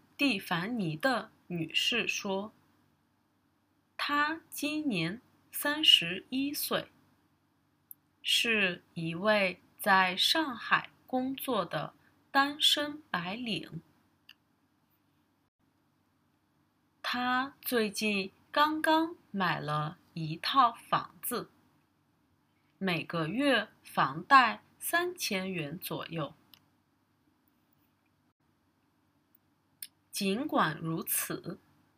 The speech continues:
月薪两万的她，到月底还是存不下钱。另一位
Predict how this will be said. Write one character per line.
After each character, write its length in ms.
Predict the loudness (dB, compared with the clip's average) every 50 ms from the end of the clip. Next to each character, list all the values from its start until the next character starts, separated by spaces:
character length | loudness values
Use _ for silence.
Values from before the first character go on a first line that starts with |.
| _ _ _
月 200 | -2 0 2 2
薪 480 | 2 0 -2 -2 -2 -2 -2 -4 -6 -10 -16 _ _
两 300 | 2 2 2 2 0 0
万 200 | 0 2 2 2
的 140 | 0 -2 -4
她， 480 | -4 -6 -4 0 0 2 0 0 -4 -12 _ _ _ _ _ _ _ _ _ _
到 280 | 6 6 8 8 6 4
月 300 | 2 2 2 2 2 2
底 400 | -2 -4 -8 -8 -8 -8 -10 -16 -20 _ _ _
还 320 | -8 -4 -4 -4 -4 -2
是 440 | 0 0 0 0 0 0 -2 -4 -6 _ _ _
存 340 | -8 -6 -6 -6 -8 -8 -8
不 180 | -8 -6 -6
下 280 | -6 -4 -2 -2 -2 -2
钱。 500 | -2 -4 -4 -4 -4 -6 -8 -10 -12 -14 -18 _ _ _ _ _ _ _ _ _ _ _ _ _ _ _ _ _ _ -18 -18 _ _ _ _ _ _ _ _ _ _ _ _ _ _ _ _ _ _ _ _ _ _ _ _ _ _ _ _ _ _ _ _ _ _ _ _ _
另 320 | 2 4 4 4 4 0
一 200 | -2 -2 -2 -2
位 480 | 0 2 2 4 4 2 0 -2 -6